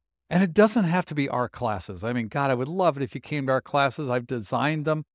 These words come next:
We've designed, each designed our own classes to help you to find that ease in your life, to age, become ageless, basically.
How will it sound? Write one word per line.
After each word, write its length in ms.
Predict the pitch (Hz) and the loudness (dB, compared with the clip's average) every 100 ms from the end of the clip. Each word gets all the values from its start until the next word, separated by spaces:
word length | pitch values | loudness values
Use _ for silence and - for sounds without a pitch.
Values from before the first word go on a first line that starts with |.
| _ - | _ -2
We've 240 | 156 175 | 0 2
designed, 400 | 160 143 143 147 | 0 2 2 2
each 200 | 156 - | -4 -4
designed 460 | 151 127 135 143 131 | -4 0 0 2 2
our 80 | |
own 160 | 131 127 | 2 0
classes 720 | - 156 147 151 - 170 156 - _ _ _ | 0 4 4 4 0 -6 -6 -14 _ _ _
to 140 | 175 147 | 2 4
help 360 | 131 175 185 | 4 2 2
you 340 | 156 110 85 - _ _ _ _ - | -2 -2 -4 -18 _ _ _ _ -4
to 100 | 156 | -4
find 380 | - 156 196 | -2 0 4
that 160 | 175 143 | 4 2
ease 260 | 151 180 139 | 2 -2 -4
in 140 | 123 | -6
your 120 | 110 | -6
life, 320 | 98 98 95 - | -6 -6 -8 -8
to 160 | 151 - _ | -10 -10 _
age, 680 | 151 175 185 160 117 95 - - _ _ _ _ - | -2 2 4 4 2 -6 -16 -18 _ _ _ _ -4
become 320 | 160 185 180 | -2 0 4
ageless, 480 | 156 262 - 131 - | 4 4 2 -4 -2
basically. 720 | 120 107 - 98 87 - | -2 -2 -6 -12 -12 -14